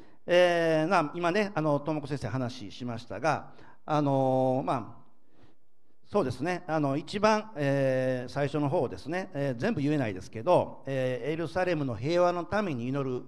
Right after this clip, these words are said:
日、えー、その集会に私たちは行きました。えー、そして、えー、マイカ先生がね、えー、日本を代表して宣言するっていう、先ほどね、あの、言いましたけども、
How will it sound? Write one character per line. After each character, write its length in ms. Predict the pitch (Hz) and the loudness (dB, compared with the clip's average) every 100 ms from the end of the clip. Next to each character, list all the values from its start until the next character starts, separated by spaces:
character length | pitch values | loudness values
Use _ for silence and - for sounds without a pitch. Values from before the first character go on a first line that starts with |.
| - | -12
日、 260 | - 156 - - - - - | -12 -12 -12 -14 -16 -16 -6
え 360 | 165 156 151 143 | 0 2 2 2
ー、 40 | |
そ 80 | - | 0
の 60 | 156 | -2
集 220 | 143 160 | 0 -2
会 120 | 151 | 0
に 60 | 143 | 0
私 220 | 120 120 | -2 -4
た 80 | 117 | -8
ち 60 | |
は 40 | 98 | -10
行 120 | 110 | -10
き 60 | 120 | -8
ま 120 | 113 | -10
し 120 | - | -10
た。 140 | 80 - - - - | -12 -14 -16 -16 -6
え 100 | 147 | -4
ー、 20 | |
そ 120 | 180 | -2
し 80 | 165 | -2
て、 260 | 196 208 - | 0 0 0
え 560 | 156 156 151 151 147 151 | 0 2 4 2 0 -2
ー、 60 | |
マ 220 | 135 151 220 | -4 2 2
イ 40 | |
カ 120 | 165 | 2
先 160 | 151 123 | 0 -4
生 120 | 113 | -4
が 120 | 104 | -4
ね、 220 | 147 156 - - | -2 -4 -6 -8
え 160 | 120 | -6
ー、 40 | 127 | -2
日 100 | 190 | 0
本 240 | 190 151 | 0 0
を 80 | 104 | -4
代 280 | 139 156 151 | -4 -4 -2
表 120 | 147 | -4
し 80 | 135 | -4
て 220 | - 101 - | -8 -8 -10
宣 320 | - 135 135 | -8 -4 -2
言 180 | 131 123 | -2 -4
す 140 | 113 | -4
る 60 | 120 | -6
っ 20 | |
て 180 | 120 - | -6 -12
い 40 | |
う、 20 | - | -12
先 220 | 101 104 | -10 -8
ほ 40 | |
ど 60 | 95 | -6
ね、 180 | 175 151 - - - - | -6 -8 -14 -18 -16 -8
あ 140 | 113 | -6
の、 200 | 110 101 | -4 -6
言 80 | 120 | -4
い 80 | 120 | -4
ま 100 | 117 | -4
し 80 | - | -6
た 60 | |
け 100 | 95 | -10
ど 100 | 80 | -8
も、 360 | 123 131 - | -2 -2 -2